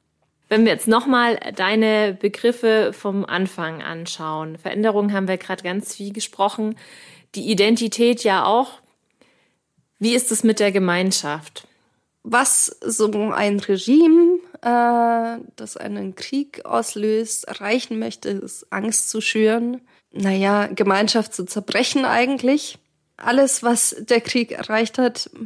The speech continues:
Speaker 2: oder nicht alles, aber ein sehr, sehr großer Aspekt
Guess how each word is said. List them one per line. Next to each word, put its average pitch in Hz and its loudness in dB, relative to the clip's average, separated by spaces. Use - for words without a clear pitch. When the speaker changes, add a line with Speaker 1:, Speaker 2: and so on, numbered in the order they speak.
Speaker 2:
oder 196 -4
nicht 190 -6
alles, 240 2
aber 202 -2
ein 214 -6
sehr, 233 2
sehr 220 4
großer 208 -4
Aspekt - -6